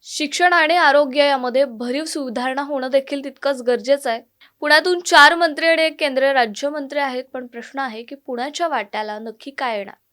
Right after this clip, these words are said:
तसंच या मंत्रिपदाचे फायदे फक्त राजकीय श्रेयासाठी होतील का, की पुण्याच्या समस्या सोडवण्यासाठी ठोस पावलं उचलली जातील? जर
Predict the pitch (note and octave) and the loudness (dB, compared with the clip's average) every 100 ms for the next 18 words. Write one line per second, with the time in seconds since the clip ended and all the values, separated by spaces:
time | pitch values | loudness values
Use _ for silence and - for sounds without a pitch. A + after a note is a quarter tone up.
0 | _ A#3+ C4+ C4+ - A#3+ A#3 B3+ D4 B3+ | _ -8 -6 -6 -8 2 4 4 2 -2
1 | C#4+ D4 C#4+ B3 C4 C4 D4 D4 - C4 | -6 -2 0 2 2 2 0 0 0 0
2 | C#4 C#4 A#3 - G#3+ A#3 A3+ F#3+ G#3+ B3 | 0 0 -2 -4 -14 -8 -6 -6 -8 -8
3 | A#3+ A#3+ G#3+ B3+ C4+ D4 C#4+ C#4 C#4 C4 | -6 -4 -4 -4 -6 -2 -2 -2 -4 0
4 | B3 C4 - - - F4+ F4+ D#4+ F4 F#4 | -2 -2 -12 -8 -4 0 6 6 4 2
5 | F4 E4+ E4 F4 F#4 F#4 D#4 C#4+ D#4+ E4+ | 2 2 4 4 4 4 6 6 4 2
6 | F4 D4+ D4+ - C4+ C#4+ - A#3 A3 C4+ | 0 -4 -6 -6 -4 -4 -4 -4 0 0
7 | C#4 C4+ C4 C4 A#3+ A#3 A#3 A#3 _ _ | 0 -6 -6 -4 -6 -6 -12 -14 _ _
8 | _ | _